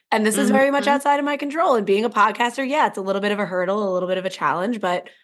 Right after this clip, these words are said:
Speaker 1: we'll figure it out, you know?
Speaker 2: Exactly. I love that. I love that. And it's a little bit of an update too on how everything's
Speaker 1: Yeah.
Speaker 2: going. So the besties get a little glimpse of behind the scenes. <laughs>
Speaker 1: Yeah,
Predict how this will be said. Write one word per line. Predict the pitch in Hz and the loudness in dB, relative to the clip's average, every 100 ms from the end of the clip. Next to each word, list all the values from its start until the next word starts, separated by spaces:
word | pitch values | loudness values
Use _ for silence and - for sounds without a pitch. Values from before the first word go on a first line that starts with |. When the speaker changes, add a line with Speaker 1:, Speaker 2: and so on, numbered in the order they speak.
| _ - | _ -4
Speaker 1:
we'll | 233 | 0
figure | 254 277 277 | 0 2 4
it | 285 | 4
out, | 285 - - | 2 -2 -8
you | 180 | -6
know? | 185 254 - _ _ - _ - | -4 -6 -10 _ _ -20 _ -14
Speaker 2:
Exactly. | 156 175 175 185 _ - | -10 -8 -10 -16 _ 0
I | 277 | 2
love | 233 208 190 | 4 2 2
that. | 180 170 - | 0 0 0
I | 214 | 2
love | 233 208 | 2 2
that. | 190 | 2
And | 208 202 | 0 0
it's | 226 | -4
a | 254 | -4
little | 262 254 233 | -2 -2 0
bit | 240 | -2
of | 233 | -2
an | - | -2
update | 403 - 208 190 - | -2 -2 -2 -4 -4
too | 392 370 | -2 0
on | 208 | 0
how | 202 202 | 2 4
everything's | 202 220 247 254 | 4 2 0 0
Speaker 1:
Yeah. | 339 | 2
Speaker 2:
going. | 370 320 175 180 | 0 -2 -4 -8
So | 202 | -4
the | 196 | 0
besties | 214 220 214 | 0 0 0
get | 214 214 | 2 2
a | |
little | 220 214 214 208 _ _ _ | 2 2 0 -4 _ _ _
glimpse | 233 269 277 | 0 2 2
of | |
behind | 240 254 262 247 | 2 4 4 2
the | 254 | -2
scenes. | 302 277 175 175 - 262 | 0 0 -2 -6 -10 -2
<laughs> | 339 | 0
Speaker 1:
Yeah, | 196 - | 4 2